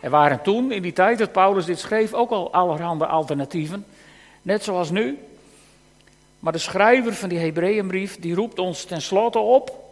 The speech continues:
om ons niet te laten meeslepen door veelsoortige en vreemde leringen,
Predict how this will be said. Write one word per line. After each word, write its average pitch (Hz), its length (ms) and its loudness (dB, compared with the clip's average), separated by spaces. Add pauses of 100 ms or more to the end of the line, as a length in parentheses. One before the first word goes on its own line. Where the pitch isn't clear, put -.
om 196 200 2
ons 170 220 0
niet 247 200 0
te 202 80 -4
laten 175 340 2
meeslepen 208 800 0
door 165 180 0
veelsoortige 220 960 0
en 160 200 -6
vreemde 214 520 -2
leringen, 208 520 2